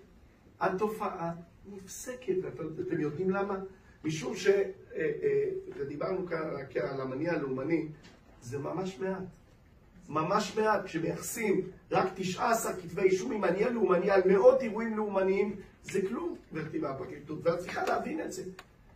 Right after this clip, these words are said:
ואנחנו יודעים מה המשמעות של מניע לאומני, אנחנו משפטנים. מניע לאומני זה כפל עונש, זה מכפיל את העונש. היחס של בית משפט הוא יחס אחר. היחידה הזאת לקחה כל אירוע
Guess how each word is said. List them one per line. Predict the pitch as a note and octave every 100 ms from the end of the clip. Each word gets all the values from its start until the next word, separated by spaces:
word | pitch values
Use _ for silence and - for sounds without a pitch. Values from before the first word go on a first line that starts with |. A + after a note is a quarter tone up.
| -
ואנחנו | F3 F3 G3+
יודעים | A3 G3 C4 D4+
מה | C#4
המשמעות | B3+ - A#3+ A#3
של | B3
מניע | B3 G#3+ B3
לאומני, | A3 A3 B3+
אנחנו | B3+ F3+
משפטנים. | F#3 F#3 F#3 G3 B3 G#3 - - -
מניע | D#3 F#3 C4
לאומני | B3+ A3+ G3 F3+ F3+
זה | G3+
כפל | - - -
עונש, | - - - - - - -
זה | F#3
מכפיל | G3 F#3+ C#4 A3+
את | C4
העונש. | C4 D#4 A3+ F#3 - -
היחס | - G#3+ A#3+ B3
של | A3
בית | B3 A#3
משפט | - - -
הוא | C#4+
יחס | A#3+ A3+ G3
אחר. | F#3 G#3 - - - - - -
היחידה | - F#3+ F#3 - B3 A#3+
הזאת | - A3+ A#3 - - - - -
לקחה | F3+ F3+ A3+ -
כל | B3 B3+
אירוע | B3 A#3 A#3 A3+ F#3+